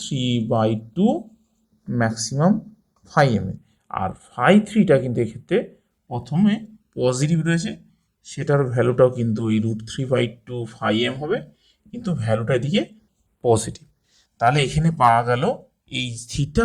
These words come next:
সমান জিরোর জন্য বা জিরো ডিগ্রির জন্য ফাই ওয়ানের মানটা হচ্ছে জিরো, ফাই টুর মানটা হচ্ছে মাইনাস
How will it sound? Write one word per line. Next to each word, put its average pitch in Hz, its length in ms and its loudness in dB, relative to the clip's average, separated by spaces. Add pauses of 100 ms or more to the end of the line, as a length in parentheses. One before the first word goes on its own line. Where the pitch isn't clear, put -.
সমান 185 240 2 (160)
জিরোর 151 300 4 (140)
জন্য 110 220 0 (120)
বা 147 60 0 (120)
জিরো 120 140 -4 (100)
ডিগ্রির 156 360 -2
জন্য 120 160 -6 (580)
ফাই 131 220 4 (100)
ওয়ানের 147 360 4
মানটা 113 240 2
হচ্ছে 113 180 -2 (140)
জিরো, 147 200 4 (580)
ফাই 117 220 -4 (100)
টুর 208 120 0 (100)
মানটা 123 260 0
হচ্ছে 117 260 -4 (460)
মাইনাস 143 440 2